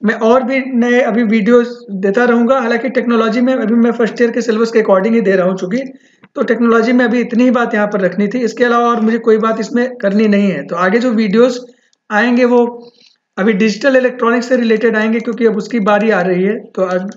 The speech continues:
अगले lecture से, अगले video lecture से हम लोग उसकी बात करेंगे। आप channel को subscribe करके रखिए, ठीक है। अब पढ़ने का एकदम समय आ गया है, examination सामने है, खूब मेहनत से पढ़ना है, अच्छे marks लाने हैं, ठीक है। और life में कुछ करना है तो उसके लिए क्या करना है, video देखते रहना है।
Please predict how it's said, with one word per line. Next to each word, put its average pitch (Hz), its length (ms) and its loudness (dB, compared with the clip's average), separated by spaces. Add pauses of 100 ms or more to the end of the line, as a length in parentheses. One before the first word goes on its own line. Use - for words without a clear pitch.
अगले 190 220 0
lecture 202 280 -2
से, 196 100 -2
अगले 190 180 0
video 202 300 0
lecture 190 260 -2
से 208 140 -6
हम 190 100 -2
लोग 196 100 0
उसकी 185 180 -4
बात 175 240 0
करेंगे। 202 440 -2 (560)
आप 233 140 2
channel 254 280 0
को 262 100 0
subscribe 254 480 0
करके 254 220 0
रखिए, 233 420 0 (760)
ठीक 247 160 0
है। 285 60 4
अब 254 360 -2
पढ़ने 247 280 4
का 269 100 2
एकदम 254 220 -2
समय 247 280 2
आ 247 160 2
गया 240 200 0
है, 240 100 2
examination 220 500 0
सामने 220 440 2
है, 247 100 0
खूब 240 200 -2
मेहनत 214 280 0
से 226 100 -2
पढ़ना 226 400 0
है, 254 180 0 (380)
अच्छे 185 220 -2
marks 208 380 0
लाने 240 240 2
हैं, 262 400 -2 (320)
ठीक 262 180 0
है। 294 60 4
और 240 100 0
life 240 320 2
में 277 120 -6
कुछ 277 120 -6
करना 240 340 0
है 156 220 -2
तो 151 120 -10
उसके 180 200 -2
लिए 240 120 2
क्या 247 160 -2
करना 254 260 0
है, 294 140 2
video 226 380 2
देखते 175 300 -4
रहना 135 280 -4
है। 131 140 -12